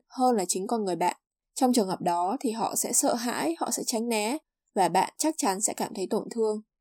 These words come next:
Nhưng mà tổn thương thì nó lại là một cái kết quả không thể tránh được khi bạn yêu ai đó rồi. Khi thì người ta sẽ vô tình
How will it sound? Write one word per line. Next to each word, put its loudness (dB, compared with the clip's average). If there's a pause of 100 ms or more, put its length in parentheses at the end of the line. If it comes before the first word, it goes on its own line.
(160)
Nhưng 0
mà 4
tổn 0
thương 2
thì 0
nó -4
lại 2
là 2
một -4
cái -2
kết 0
quả 2
không -4
thể 0
tránh -4
được 2
khi -2
bạn 0
yêu -2
ai -2
đó 2
rồi. 0 (340)
Khi 8
thì 2
người 0
ta 2
sẽ 0
vô 6
tình 0